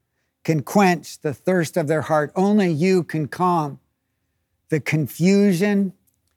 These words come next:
and give them clarity. So God, would you do that? And would you give them a powerful sense that you love them so much and are grateful for all that they do? We ask in Jesus' name. And then would you hold out your hands and receive God's blessing?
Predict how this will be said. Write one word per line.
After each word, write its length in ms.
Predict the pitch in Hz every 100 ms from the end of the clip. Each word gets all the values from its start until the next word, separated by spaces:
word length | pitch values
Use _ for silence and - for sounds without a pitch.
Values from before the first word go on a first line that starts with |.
| _
and 220 | 147 151
give 200 | 143 165
them 180 | 156 151
clarity. 520 | - 143 147 143 139
So 280 | 113 175 156
God, 360 | 165 175 160 127
would 260 | 143 160 175
you 120 | 175
do 260 | 135 175
that? 260 | 175 185 180
And 180 | 160 160
would 220 | 160 151
you 140 | 185
give 260 | 160 180 165
them 200 | 165 165
a 100 | 151
powerful 680 | - - 175 175 165 170 147
sense 560 | - 151 143 143 - _ _ _ _ -
that 240 | 170 151
you 680 | 139 127 143 190 165 123 127 _ _ _ -
love 480 | 143 151 185 190 156
them 220 | 170 160
so 280 | - 185 170
much 360 | 160 147 -
and 100 | 160
are 100 | 151
grateful 500 | 123 147 160 - 160
for 240 | - 147 135
all 240 | - 151 147
that 220 | 156 -
they 140 | 147
do? 380 | 120 123 117 131 _ _ _ _ _ _ -
We 160 | 139
ask 380 | 151 147 139 -
in 140 | 143 131
Jesus' 460 | 147 143 143 -
name. 360 | 127 101 117 113 _ _ _ _ -
And 140 | 165
then 280 | 190 202 180
would 180 | 151 156
you 100 | 196
hold 200 | 175 196
out 220 | 185 -
your 100 | 180
hands 440 | 139 165 156 123 -
and 160 | 156
receive 580 | 151 131 - 170 147 -
God's 260 | - 147 120
blessing? 540 | 139 131 - 127 127